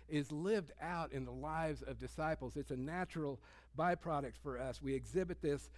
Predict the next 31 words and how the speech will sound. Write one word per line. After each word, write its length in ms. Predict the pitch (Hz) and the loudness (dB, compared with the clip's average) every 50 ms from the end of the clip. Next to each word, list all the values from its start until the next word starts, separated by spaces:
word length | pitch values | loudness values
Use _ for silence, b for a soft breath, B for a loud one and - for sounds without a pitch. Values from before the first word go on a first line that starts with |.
| B B B | B B B
in 140 | - 143 135 | -4 -2 -2
our 100 | 135 135 | 0 0
lives. 340 | 143 156 180 180 175 147 - | 2 2 4 4 4 4 2
And 100 | 151 143 | 0 0
when 120 | 156 156 | 2 4
we 120 | 156 160 156 | 4 4 4
exhibit 500 | 151 131 - 120 185 220 240 214 202 - | 4 2 2 6 8 8 8 8 6 4
this, 180 | 170 151 147 | 2 0 2
we 140 | - 165 160 | 4 2 2
fulfill 460 | 160 - 170 160 - - 233 226 247 | 2 2 0 -4 -2 0 0 2 2
a 60 | 226 175 | 2 2
directive 520 | 143 139 135 151 180 208 - - 202 170 | 0 0 0 0 0 -2 0 0 0 0
that 160 | 143 135 - | 0 -6 -6
comes 300 | - - 180 185 190 - | -4 -4 -2 -2 -2 -4
from 180 | - - 160 139 | -4 -4 -4 -4
the 160 | 131 123 117 B B B B B | -2 -4 -6 B B B B B
Old 240 | - 185 185 170 131 | -2 -2 -2 -2 -2
Testament 560 | - 170 151 131 - - 131 117 117 113 - | -2 -2 -2 -2 -2 -4 -4 -4 -4 -6 -8
prophet, 440 | - - 165 156 151 - - 127 - - B B B B B B B B | -6 -2 0 0 0 -2 -4 -10 -10 -10 B B B B B B B B
uh, 120 | 123 123 117 117 | -4 -4 -2 -2
Micah. 480 | 131 143 147 151 135 - 147 123 113 110 B B B B B B - - - | -2 -2 -2 -2 -4 -4 -4 -4 -4 -6 B B B B B B -14 -10 -4
Wh-, 240 | 139 139 135 131 - 139 | -2 -2 -2 -2 -2 -2
and 120 | 135 131 | -2 -2
it's 160 | 131 - - | -2 -4 -4
Micah 280 | 139 151 160 160 175 156 | -2 -2 0 0 0 -2
six 280 | - - 165 143 - | 0 0 -2 -2 0
eight. 160 | - 143 135 135 | 0 0 0 0
He 80 | 143 | -2
says, 180 | 127 - 143 - | -2 -4 -4 0
Who 240 | 143 196 214 240 220 | 0 0 2 2 2
has 340 | 185 196 170 160 139 - | 2 4 2 2 0 -2